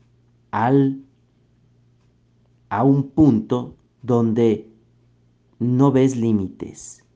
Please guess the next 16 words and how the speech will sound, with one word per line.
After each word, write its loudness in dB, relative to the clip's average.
Cuando 0
decimos -2
que 0
la 2
idea 0
no 2
es -2
sobrevivir, -4
es -6
que 0
la -8
mayoría -2
de -8
la -6
gente -10
sobrevive. -10